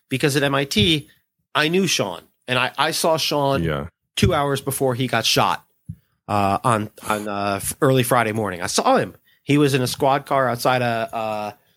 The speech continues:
Speaker 1: the student center, Stata Student Center. Um, and, uh, you know, he's just sitting in a squad car. And because, you know, I've, I, I worked with police officers before in Washington, D C, and, you know, I,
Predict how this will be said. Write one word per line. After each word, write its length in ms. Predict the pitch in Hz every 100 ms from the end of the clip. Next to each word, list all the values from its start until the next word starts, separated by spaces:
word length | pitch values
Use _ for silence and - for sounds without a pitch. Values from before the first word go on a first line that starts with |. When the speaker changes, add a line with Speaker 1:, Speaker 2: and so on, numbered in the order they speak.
| _ 123
Speaker 1:
the 80 |
student 320 | 123 160 143 135
center, 320 | 123 143 151
Stata 340 | - 135 131
Student 360 | 127 139 123 123
Center. 380 | 123 123 156 - _ _ _
Um, 640 | 101 107 110 110 107 107 113
and, 300 | 117 110 110
uh, 260 | 107 107 120
you 100 | 151
know, 80 | 165
he's 100 | 147
just 160 | -
sitting 180 | - 147
in 80 | 156
a 40 |
squad 320 | 151 190 196 -
car. 160 | 120
And 80 | 120
because, 280 | 127 147 -
you 40 | - - _ -
know, 80 | 151
I've, 80 | 131 -
I, 180 | 127 117
I 200 | 120 123
worked 240 | 139 -
with 160 | 123 -
police 280 | 135 127
officers 360 | 127 120 127 113
before 380 | 117 127 120 117
in 100 | 110
Washington, 320 | 110 113 107
D 140 | 104
C, 420 | 120 202 190 175 143
and, 120 | 113 - - _
you 80 | 147
know, 80 | 127
I, 180 | 120